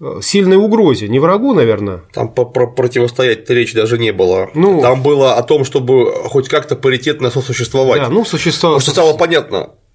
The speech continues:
Speaker 2: к году к тысяча, так, двести сорок первому, сорок второму, что монголы нас завоёвывать-то не собираются.
Speaker 1: Ага.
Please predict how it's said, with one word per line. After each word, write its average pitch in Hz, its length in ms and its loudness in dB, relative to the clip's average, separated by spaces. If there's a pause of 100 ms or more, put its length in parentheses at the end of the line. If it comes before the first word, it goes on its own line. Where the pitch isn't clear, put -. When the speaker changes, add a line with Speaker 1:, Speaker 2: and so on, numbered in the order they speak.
(140)
Speaker 2:
к 117 380 -10
году 123 380 0
к - 80 -18
тысяча, - 240 -6
так, 98 180 -2
двести 113 260 -2
сорок 110 320 0
первому, 104 400 0
сорок 104 240 -2
второму, 117 360 0
что 107 140 -4
монголы 113 420 0
нас 104 140 0
завоёвывать-то 120 720 0
не 95 120 -8
собираются. 123 760 -2 (220)
Speaker 1:
Ага. 123 540 -8